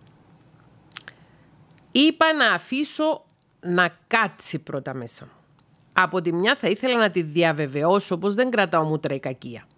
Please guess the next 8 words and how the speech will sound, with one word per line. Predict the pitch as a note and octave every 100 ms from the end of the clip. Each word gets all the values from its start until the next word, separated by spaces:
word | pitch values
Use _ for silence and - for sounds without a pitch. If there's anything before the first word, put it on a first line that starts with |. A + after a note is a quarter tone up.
| _
Να | - F#3+
την | F3 F3
απαλλάξω | D#3 D#3 D#3 A3+ - C4+
από | G#3+
πιθανές | F3 F#3 E3+ A#3+ - - _ _ _ _ _
ενοχές | - F#3+ F#3+ F#3 C#4 -
που | - A#3
έχει. | D#3+ - -